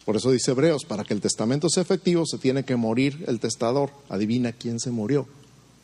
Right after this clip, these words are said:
Jesús murió para que tú tuvieras acceso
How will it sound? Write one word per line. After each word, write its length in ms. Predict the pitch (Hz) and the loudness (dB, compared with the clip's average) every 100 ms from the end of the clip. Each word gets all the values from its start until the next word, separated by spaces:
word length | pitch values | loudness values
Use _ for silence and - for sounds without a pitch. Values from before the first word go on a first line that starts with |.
| - _ - - - - - - - - | -20 _ -20 -20 -20 -20 -20 -20 -20 -14
Jesús 420 | - - - 98 | -8 -6 -4 -6
murió 380 | 107 101 104 92 - - - | -4 0 0 0 -6 -20 -12
para 200 | - 110 | -6 -4
que 120 | - 101 | -4 -4
tú 160 | 117 | -4
tuvieras 500 | - 110 117 120 - | -4 0 0 0 -4
acceso 640 | 104 - 143 127 - 104 | -4 0 0 0 -2 -4